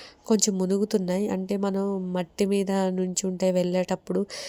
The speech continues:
కిందకి దిగిపోయినట్టు అట్లా అనిపిస్తది కదా ఫ్రెండ్స్ బీచ్లో అయితే. అలా అనిపించింది. కొంచెం ముందుకెళ్తుంటే గుంటల్లాగా కూడా ఉన్నాయన్నమాట అటు సైడు. ఆ, ఇక్కడంతా కూడా వీళ్ళు చేపలు వేట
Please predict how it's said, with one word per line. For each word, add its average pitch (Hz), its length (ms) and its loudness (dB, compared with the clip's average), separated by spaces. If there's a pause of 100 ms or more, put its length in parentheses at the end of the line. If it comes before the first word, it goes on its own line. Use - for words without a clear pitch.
(200)
కిందకి 196 380 2
దిగిపోయినట్టు 180 800 0
అట్లా 185 340 0
అనిపిస్తది 170 680 -2
కదా 165 160 0
ఫ్రెండ్స్ 202 460 -4
బీచ్లో 175 480 2
అయితే. 185 520 0 (760)
అలా 208 160 6
అనిపించింది. 214 600 0
కొంచెం 233 360 2
ముందుకెళ్తుంటే 226 840 2 (400)
గుంటల్లాగా 208 920 0
కూడా 202 280 2
ఉన్నాయన్నమాట 175 680 -2
అటు 208 280 -4
సైడు. 175 480 0 (680)
ఆ, 190 140 2
ఇక్కడంతా 185 600 0
కూడా 208 440 2 (200)
వీళ్ళు 180 240 0
చేపలు 180 580 -2
వేట 175 260 -2